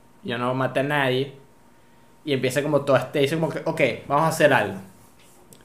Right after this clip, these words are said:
Monokuma, hiciste trampa, eres un tramposo del coño de tu madre".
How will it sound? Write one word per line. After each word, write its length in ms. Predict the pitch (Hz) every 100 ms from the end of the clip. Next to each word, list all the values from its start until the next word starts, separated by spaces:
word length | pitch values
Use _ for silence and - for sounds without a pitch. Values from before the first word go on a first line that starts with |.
| - - _ - - - -
Monokuma, 520 | 156 151 143 185 220 208
hiciste 260 | 190 -
trampa, 580 | 185 147 127 110 - - - -
eres 180 | 123 139
un 120 | 156
tramposo 480 | 156 151 160 151 170
del 180 | 131 127
coño 160 | 127 139
de 20 |
tu 60 | 131
madre". 340 | 113 104 98